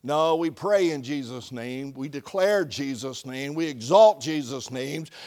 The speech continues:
We share Jesus' name with everyone. We exalt his name. And so it, w-, if we'll do that, we'll have joy and we'll have happiness. A B Simpson said this. If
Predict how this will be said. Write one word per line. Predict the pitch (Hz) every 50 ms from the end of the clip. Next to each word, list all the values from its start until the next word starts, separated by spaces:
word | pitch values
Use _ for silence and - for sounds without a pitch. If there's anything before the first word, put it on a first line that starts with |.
| - -
We | - 165 180 165
share | - - - 226 247 247 240 220 190
Jesus' | 160 110 113 180 202 180 143 147 160 135 -
name | 147 143 143 170 185 180
with | 180 180
everyone. | 202 226 233 214 180 156
We | 185 202 196
exalt | 190 170 143 110 120 202 247 262 240 196 147
his | - 277 320 339 294 -
name. | 311 214 123 101 98 87 80 - _ _ _ _ _ _ _ _ _ _ _ _ - - - _
And | - 127 135 131
so | 120 - 165 160 165 160 151 143 135 120 - -
it, | - 139 147 127 117
w-, | 120 131 143 135 123
if | 113 -
we'll | 135 123 113
do | 113 131 160 170
that, | 120 113 110 127 147 - 120
we'll | 117 120
have | 110 120 123 123 123 120
joy | 98 120 139 160 170 165
and | 165 143
we'll | 147 151
have | 156 185 190 180
happiness. | 160 165 185 185 - - 101 92 82 - - -
A | 233 277
B | 262 240 269 247
Simpson | 175 - - 220 214 175 - - 160 156
said | 135 - 165 151
this. | 147 147 123 101 95 - - - - _ _ _ _ _ _
If | - - -